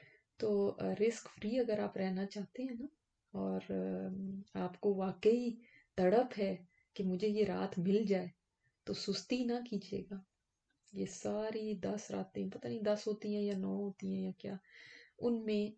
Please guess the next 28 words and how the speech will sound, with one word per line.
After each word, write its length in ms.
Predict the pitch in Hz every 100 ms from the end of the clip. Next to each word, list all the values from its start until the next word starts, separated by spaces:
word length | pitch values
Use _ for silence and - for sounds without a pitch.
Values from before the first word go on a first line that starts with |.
| -
हमने 320 | 196 185 190
इंशाल्लाह 500 | 190 190 202 190 190
जागना 520 | 180 190 185 180 190
है 160 | 196 196 - _ _ _ -
और, 280 | 92 92 -
अ, 520 | - - 90 - 220
हमने 320 | 185 190 196
इबादत 420 | 180 175 175 170 -
करनी 380 | - - 190
है। 80 | 202 - _ _ _ _ _ _ _ _ _ - - - - _ -
और 180 | 190
जैसे 400 | 185 180 196 -
कि 120 | 202 208
पहले 300 | 202 202 214
भी 120 | 233
बात 320 | 214 208 208
हुई 140 | 208
थी 240 | 208 - 214
कि 140 | 214
सबसे 440 | 214 226 220 - 202
ज़्यादा 280 | 190 180
कुरान 440 | 196 202 196 185 185
करीम 360 | 185 185 175
की 120 | 180 185
तिलावत, 580 | - 185 190 190 208 214 - _ -
दुआएं, 560 | 180 185 185 190 202 214 -
ये 200 | 185 196
चीज़। 300 | - 160